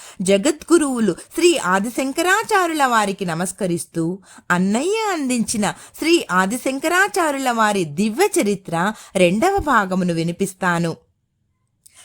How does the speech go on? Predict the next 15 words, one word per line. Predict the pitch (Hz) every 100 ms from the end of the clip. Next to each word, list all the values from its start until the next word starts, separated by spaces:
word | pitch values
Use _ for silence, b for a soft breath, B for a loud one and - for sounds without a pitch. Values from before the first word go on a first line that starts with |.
| B
ఇప్పటి | 277 - 262 226 233
భారతదేశమైన | 170 170 214 381 453 381 320 - 262 226 214 190 - B B
అప్పటి | 233 _ 240 220
శ్రీమంతమైన | 190 190 202 240 330 381 440 403 330 269
అజనాభ | 226 151 165 208 269 330 320
దేశం | 233 190 - 170 180 B B 254
అనేక | 262 262 226 208
మతాలతో | 180 175 233 233 196 185 170
నిండి, | 165 170 214 285 403 B B
ముఖ్యముగా | 208 190 - 254 190 170 185 220 B 190
బౌద్ధ | 190 220 427 440
మతం | 403 349 240
విస్తరించడం | 202 - 233 214 196 190 180 170
వలన | 160 156 170 196 B -
యజ్ఞయాగాలు, | 254 190 208 196 170 175 202 208 165 165 233